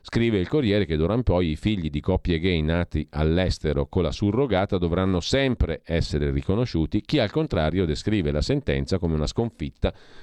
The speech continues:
per quanti propugnano la depenalizzazione della pratica, almeno nei casi di maternità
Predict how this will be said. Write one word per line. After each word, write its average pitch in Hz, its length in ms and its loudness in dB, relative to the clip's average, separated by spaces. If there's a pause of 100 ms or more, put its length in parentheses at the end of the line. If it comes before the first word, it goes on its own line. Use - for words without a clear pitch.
(180)
per 127 140 -2
quanti 139 300 -2
propugnano 95 720 2
la 95 120 2
depenalizzazione 92 1160 0
della 92 180 2
pratica, 82 640 -4
almeno 104 340 2
nei 92 180 0
casi 73 380 -4
di 82 120 -4
maternità 78 680 0